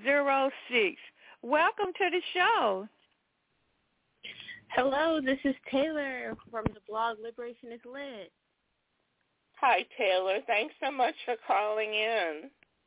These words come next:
Speaker 3: I think you have a
Speaker 2: Yeah, I
Speaker 3: terrific blog.
Speaker 2: Oh, thank you. Yes, um, I really enjoyed the book.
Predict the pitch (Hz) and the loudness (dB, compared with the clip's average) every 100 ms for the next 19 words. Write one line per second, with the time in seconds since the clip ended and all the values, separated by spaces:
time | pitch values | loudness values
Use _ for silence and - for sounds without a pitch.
0 | _ _ _ _ _ _ _ _ _ _ | _ _ _ _ _ _ _ _ _ _
1 | _ _ _ _ 226 240 294 302 427 427 | _ _ _ _ -6 0 0 2 2 6
2 | 392 320 240 - 277 320 254 _ 262 _ | 6 6 4 2 0 0 -4 _ -20 _
3 | _ 214 233 214 185 135 156 - _ _ | _ 2 4 6 6 4 2 -8 _ _
4 | _ _ _ _ _ - _ _ _ _ | _ _ _ _ _ -20 _ _ _ _
5 | _ _ _ - 349 359 359 - 370 392 | _ _ _ -2 0 -2 -4 -8 -16 -20
6 | _ 330 339 302 262 240 220 220 262 262 | _ -16 -14 -10 -10 -10 -14 -14 -12 -12
7 | 269 - - 226 247 247 - 269 311 349 | -14 -18 -16 -10 -10 -10 -6 -6 -6 -12
8 | 233 214 262 285 294 247 254 208 220 226 | -18 -20 -16 -16 -12 -12 -12 -12 -10 -10
9 | 226 214 208 | -10 -10 -10